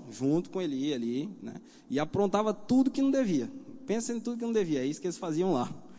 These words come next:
Eles, é, extorquiam os, os israelitas com, com as melhores partes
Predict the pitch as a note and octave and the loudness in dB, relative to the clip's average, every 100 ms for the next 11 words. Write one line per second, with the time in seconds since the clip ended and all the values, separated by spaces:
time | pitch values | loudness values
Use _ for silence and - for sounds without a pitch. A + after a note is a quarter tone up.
0 | - - - - A2 A2+ B2 B2+ A2+ D3+ | -20 -20 -16 -10 -6 -4 0 0 2 4
1 | C3 - D#3 D3 B2+ C3+ A#2+ A#2+ C3 C3 | 2 2 2 2 2 0 -2 -2 2 2
2 | A#2+ B2 D3+ D3 B2 - B2+ B2 A2+ B2+ | 2 2 2 2 -2 -2 -2 -2 -2 -4
3 | A#2+ B2+ B2+ C3 - C3 - | -2 -2 0 -2 -2 -2 -2